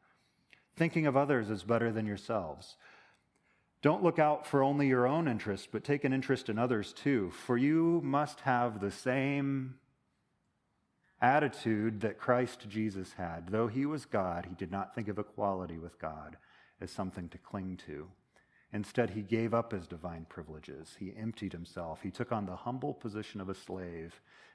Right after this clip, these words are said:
and he was born as a human being. When he appeared in human form, he humbled himself." There's that word again.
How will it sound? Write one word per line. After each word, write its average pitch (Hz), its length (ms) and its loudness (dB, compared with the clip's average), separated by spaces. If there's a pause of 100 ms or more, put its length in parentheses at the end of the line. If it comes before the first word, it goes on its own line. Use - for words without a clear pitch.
and 104 120 -4
he 98 80 -2
was 95 180 -2
born 104 360 0
as 92 100 -6
a 92 40 -8
human 92 320 -6
being. 82 480 -10 (720)
When 110 140 0
he 110 160 0
appeared 135 420 2
in 123 100 -2
human 107 340 -2
form, 92 300 -4
he 87 100 -6
humbled 104 380 -2
himself." 85 440 -8
There's 104 200 -8
that 110 200 -6
word 113 160 -6
again. 104 440 -10